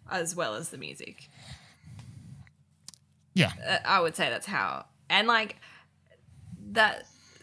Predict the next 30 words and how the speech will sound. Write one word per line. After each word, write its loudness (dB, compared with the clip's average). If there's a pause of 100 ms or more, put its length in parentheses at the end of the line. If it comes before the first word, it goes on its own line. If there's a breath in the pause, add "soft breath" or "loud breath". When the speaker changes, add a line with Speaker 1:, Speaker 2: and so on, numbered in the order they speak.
(160)
Speaker 1:
the 2
song 8
and 2
film 0
clip -2
combined 2
is -2
a, -2 (960 soft breath)
you 0
know, 6 (180)
it 2
was 2
very 4
impactful. -4 (680 loud breath)
So -2
I 4
think -2
that's 2
also 0
taken -4
into -8
account. -12 (1400 soft breath)
Like, 2
it's 0
our 10
Speaker 2:
Yeah. 6
Speaker 1:
to-, -2
top 4
rated 2
song -2